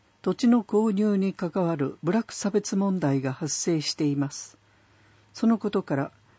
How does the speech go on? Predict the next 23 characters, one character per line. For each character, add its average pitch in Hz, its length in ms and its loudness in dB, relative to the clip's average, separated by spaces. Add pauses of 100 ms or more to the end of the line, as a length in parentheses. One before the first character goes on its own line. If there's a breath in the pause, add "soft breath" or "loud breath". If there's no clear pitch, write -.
市 - 240 -2
職 220 300 0
員 175 240 2
が 151 160 0
業 175 160 2
務 214 200 2
中 185 280 0
に 175 220 -4 (420 soft breath)
同 220 180 4
様 220 240 4
の 202 160 0
問 202 240 0
い 202 80 4
合 196 60 2
わ 196 120 0
せ 190 200 0
を 180 140 0
受 190 180 0
け - 20 0
た 151 140 -4
と 143 160 -2
き 151 160 0
に 143 180 0